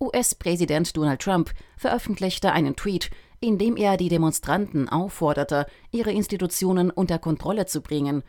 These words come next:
und fügte den rätselhaften Satz hinzu:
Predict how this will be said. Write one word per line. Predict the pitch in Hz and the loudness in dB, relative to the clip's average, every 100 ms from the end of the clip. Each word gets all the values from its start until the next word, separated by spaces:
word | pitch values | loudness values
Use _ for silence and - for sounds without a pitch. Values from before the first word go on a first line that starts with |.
| - _ | -14 _
und | 269 247 | -4 -4
fügte | - 226 - 143 | -2 -4 0 -2
den | 139 139 139 | 2 0 0
rätselhaften | 143 - 180 165 - 170 151 | -2 0 0 0 0 0 0
Satz | 156 - | 0 -2
hinzu: | 165 131 - 139 | -2 -2 -2 -4